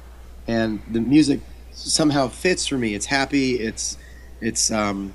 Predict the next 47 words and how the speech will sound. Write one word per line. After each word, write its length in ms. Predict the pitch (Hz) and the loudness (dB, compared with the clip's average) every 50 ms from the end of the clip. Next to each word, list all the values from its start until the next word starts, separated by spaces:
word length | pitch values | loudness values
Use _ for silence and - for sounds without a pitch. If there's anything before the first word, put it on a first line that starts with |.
| - - - - - - - - - | -14 -18 -18 -18 -18 -18 -12 -6 -2
I 80 | - | 0
don't 100 | 180 190 | 2 4
know. 160 | 190 165 127 | 4 4 4
It's, 120 | 113 113 - | 2 0 0
it's, 220 | 117 117 117 - - - | -2 -4 -4 -4 -4 -4
it's 200 | 120 117 - - | -2 -2 -4 -6
fun. 440 | - - - 139 143 143 143 139 135 | -6 -2 0 2 2 2 2 0 -2
It's 160 | 113 110 - | -4 -6 -6
poppy. 640 | - - 139 135 135 135 - 139 135 127 123 107 - | -6 -6 -4 -4 -4 -2 0 0 0 0 0 -2 -4
I, 240 | - - - 107 - - - - - - - - | -6 -8 -10 -10 -10 -12 -16 -14 -14 -14 -12 -4
I, 140 | - 117 123 - - - | -2 0 0 2 2 0
I, 120 | 123 113 - - | 0 0 -2 -4
look, 160 | - 117 117 110 | -4 -2 0 2
I 80 | 120 | 2
could 140 | 117 117 104 | 0 0 -2
go 120 | 120 127 123 | -2 -2 0
on 100 | 120 120 | 0 -2
and 100 | 120 120 | -2 -4
on 100 | 120 120 | -4 -4
about 200 | 110 113 113 - | -4 -6 -6 -6
this 160 | - 104 - | -8 -6 -2
record, 300 | - 127 117 - 120 117 | -2 -2 -2 -2 -2 -4
except 420 | 110 101 - - 139 120 95 - - | -2 -2 -2 -2 -4 -4 -6 -8 -8
that 100 | 117 113 | -8 -6
my 160 | 104 120 120 | -4 -2 -2
voice 280 | 113 104 113 117 110 - | 0 0 0 0 0 0
won't 160 | 123 120 117 | 0 0 0
allow 280 | 117 113 113 113 110 110 | 0 2 2 2 0 0
that 160 | 107 107 104 | 0 -2 -4
to 100 | - 202 | -6 -6
happen. 260 | - - 113 - - | -6 -2 2 6 6
So. 1200 | - 640 640 - - - - - - - - - 170 - - - - - - 139 135 - - - 127 - - - - - - - | 6 6 4 2 2 2 2 0 0 0 -2 -6 -6 -6 -6 -8 -8 -4 -2 -2 -2 -2 0 -2 -4 -4 -6 -14 -16 -14 -10 -10
<laughs> 400 | - - - - - - - - | -8 -8 -8 -8 -8 -10 -4 0
I 60 | 139 | 2
just, 240 | 143 143 156 - - - - | 6 6 6 4 2 0 2
it 160 | - 147 147 | 2 4 4
just 160 | - 170 156 | 4 4 4
delights 400 | - 170 156 151 147 151 151 - | 6 8 8 8 8 6 4 4
me 260 | 147 147 139 131 120 - - | 4 4 4 4 2 -2 -4
just 200 | 110 107 131 120 | -2 -2 -2 0
about 180 | 131 131 127 127 | 0 0 0 0
every 220 | - 120 110 123 | 0 0 0 0
time 220 | 120 - 123 113 113 | 0 0 0 -2 0
I 40 | 113 | -2
listen 300 | 107 107 - - 113 98 | -2 -2 -2 -2 -4 -4
to 120 | - 104 | -4 -6
it. 160 | - - - | -6 -8 -12